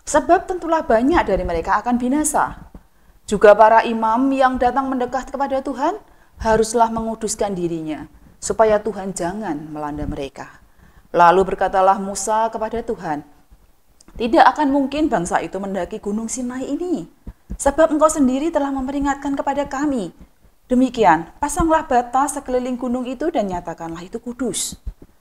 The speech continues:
Lalu Tuhan berfirman kepadanya, "Pergilah, turunlah, kemudian naiklah pula, engkau beserta Harun.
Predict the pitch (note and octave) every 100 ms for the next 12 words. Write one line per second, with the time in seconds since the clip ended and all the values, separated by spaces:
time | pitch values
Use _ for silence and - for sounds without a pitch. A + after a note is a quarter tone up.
0 | - _ - F#3 F#3+ G#3+ A3 A#3 C4 B3
1 | B3 B3 D4 D#4 F#3 D#3 D3+ D#3 D#3 D3+
2 | D3+ C#3+ C#3+ _ _ - - - F4 C4
3 | - - _ _ _ E4 E4+ F4+ C#4+ F3+
4 | - - - _ _ - G#3 G#3+ G#3+ A3+
5 | A#3 A#3+ B3 C4+ B3 B3+ B3+ C#3+ - -
6 | - C4 C4+ C4 C4+ C4 C#4+ C4+ A3+ A#3+
7 | A#3 G3 F3+ D#3+ D3+